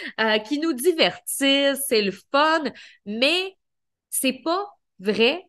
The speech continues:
qu'on a besoin de divertir pour pouvoir influencer les gens, pour pouvoir avoir de la clientèle. Il y a des gens qui sont très tranquilles dans leur énergie, qui ont une personnalité plus introvertie, ils réussissent très, très bien.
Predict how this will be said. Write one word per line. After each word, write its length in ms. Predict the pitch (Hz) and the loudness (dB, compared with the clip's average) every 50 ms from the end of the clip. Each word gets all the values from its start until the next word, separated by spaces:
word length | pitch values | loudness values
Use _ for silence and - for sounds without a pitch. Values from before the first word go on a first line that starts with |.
| _ _ - | _ _ -8
qu'on 240 | - 226 220 214 226 | -6 -4 -2 0 0
a 100 | 226 220 | 0 0
besoin 840 | 196 180 170 170 220 302 320 311 254 208 233 226 226 233 226 220 196 | -2 -6 -6 -2 2 2 4 4 2 0 0 0 0 0 -2 -2 -2
de 160 | 175 175 170 | -2 -2 -2
divertir 760 | 156 156 180 190 190 175 170 - - - 226 247 269 285 277 285 - _ _ _ _ _ _ - | -2 -4 -8 -4 -2 -4 -4 -4 -6 -4 -2 -2 -2 -2 -6 -10 -16 _ _ _ _ _ _ 0
pour 480 | 240 247 254 262 277 277 254 220 - _ | 2 2 2 2 2 -2 -4 -6 -10 _
pouvoir 760 | _ - 214 180 175 185 196 214 226 240 262 262 240 202 - - - | _ -8 -6 -4 -2 0 0 2 4 4 4 2 2 0 -4 -8 -6
influencer 840 | 196 185 175 - - 214 196 190 175 170 170 170 - - 254 262 269 | -6 -6 -8 -8 -8 -6 -2 0 0 0 -2 -2 -4 -4 -2 -2 -2
les 180 | 233 185 175 | -2 -2 -2
gens, 200 | 180 208 220 233 220 | -2 -2 -4 -4 -4
pour 160 | 214 180 - | -6 -10 -10
pouvoir 320 | - 180 170 202 220 220 | -8 -4 -2 0 0 0
avoir 220 | 214 185 180 208 208 | 0 0 0 -2 -2
de 60 | 180 | -4
la 60 | 160 | -6
clientèle. 760 | - - - 233 233 226 175 147 143 - 226 233 202 156 151 - _ - - - _ _ _ - | -10 -10 -10 -6 -4 -4 -4 -6 -6 -4 -2 -2 -2 -4 -6 -10 _ -20 -20 -20 _ _ _ -4
Il 80 | 175 | -2
y 20 | 180 | -2
a 40 | 185 | 0
des 180 | 180 185 185 | 0 0 0
gens 260 | 175 214 240 285 330 311 - - _ _ _ _ _ _ _ _ _ _ _ _ _ _ _ _ _ | 2 4 4 4 2 0 -8 -18 _ _ _ _ _ _ _ _ _ _ _ _ _ _ _ _ _
qui 80 | - - | -14 -12
sont 160 | - 175 190 | -10 -10 -10
très 220 | 190 - - 339 381 | -8 -4 -4 -4 -4
tranquilles 480 | - - 277 226 208 - 269 277 269 | -4 -4 -4 -4 -4 -4 -4 -4 -4
dans 120 | 233 208 185 | -2 -2 -2
leur 180 | 180 180 180 | 0 -2 -2
énergie, 600 | 185 196 185 180 175 170 160 156 185 254 285 285 | -2 -4 -4 -4 -4 -4 -4 -6 -4 -4 -4 -4
qui 100 | 285 202 | -4 -6
ont 80 | 165 165 | -6 -6
une 100 | 170 165 | -6 -6
personnalité 560 | - 190 196 208 196 190 190 185 170 277 277 | -8 -8 -6 -4 -4 -4 -4 -4 -6 -8 -10
plus 300 | 285 - 311 359 359 349 | -8 -6 -6 -6 -4 -4
introvertie, 560 | 277 214 - - 214 190 175 170 - - 302 | -6 -8 -8 -6 -4 -4 -4 -6 -6 -8 -6
ils 100 | 269 220 | -4 -2
réussissent 440 | 202 185 185 - - 254 254 - _ | -2 -4 -4 -6 -10 -10 -10 -10 _
très, 220 | - - 330 381 370 | -12 -10 -8 -8 -8
très 280 | - - - 196 185 | -8 -6 -4 -4 -4
bien. 240 | 160 160 180 180 170 | -4 -4 -6 -8 -8